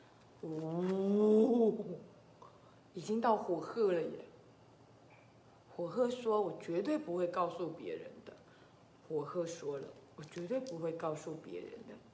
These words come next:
我绝对、绝对、绝对不会告诉别人的，一定不会告诉别人的，你放心，我绝对不会告诉别人的哦。”哎，可是蜜蜂不是别人呐，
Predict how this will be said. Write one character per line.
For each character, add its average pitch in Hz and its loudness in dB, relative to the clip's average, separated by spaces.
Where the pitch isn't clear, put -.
我 202 2
绝 247 12
对、 392 6
绝 311 4
对、 349 6
绝 262 4
对 403 8
不 254 4
会 277 12
告 262 10
诉 254 -2
别 170 -2
人 160 -4
的， - -14
一 202 -8
定 330 -6
不 202 -4
会 208 2
告 220 4
诉 202 -4
别 131 -10
人 143 -10
的， - -10
你 190 -8
放 226 -6
心， 190 -8
我 190 -8
绝 269 -4
对 403 8
不 339 0
会 381 10
告 381 10
诉 381 6
别 320 4
人 330 6
的 339 6
哦。” 339 10
哎， 254 -6
可 - -6
是 311 -4
蜜 339 4
蜂 320 8
不 294 2
是 294 2
别 247 6
人 240 8
呐， 262 6